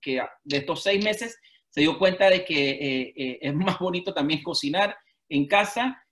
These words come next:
Eh, entonces hay muchas personas que están comprando más alimentos para cocinar en casa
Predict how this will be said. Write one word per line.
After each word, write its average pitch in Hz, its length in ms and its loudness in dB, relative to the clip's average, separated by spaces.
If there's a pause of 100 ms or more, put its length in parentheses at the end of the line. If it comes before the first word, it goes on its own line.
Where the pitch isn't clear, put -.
Eh, 147 340 0
entonces 160 280 0
hay 190 100 6
muchas 214 440 0
personas 175 380 -8
que - 80 -16
están 160 200 -8
comprando 170 480 -6
más 170 200 -6
alimentos 156 520 -4
para 135 160 -4
cocinar 143 380 -2
en 190 80 -4
casa 185 420 -4